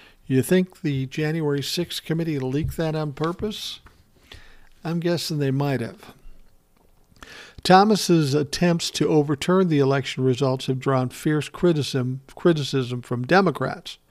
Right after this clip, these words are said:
The Post reported on Friday that Thomas emailed twenty-nine Arizona state lawmakers in an attempt to reverse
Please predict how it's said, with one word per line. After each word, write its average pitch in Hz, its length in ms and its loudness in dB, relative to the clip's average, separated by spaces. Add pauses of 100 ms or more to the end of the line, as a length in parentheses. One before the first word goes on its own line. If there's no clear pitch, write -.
(560)
The 139 100 0
Post 160 360 4
reported 143 440 4
on 123 180 2
Friday 143 400 4
that 120 180 -4
Thomas 151 580 0 (380)
emailed 156 500 4
twenty-nine 156 720 2
Arizona 139 640 4
state 143 380 2
lawmakers 131 720 2
in 151 180 0
an 120 140 2
attempt 139 420 -2
to - 80 2
reverse 135 580 4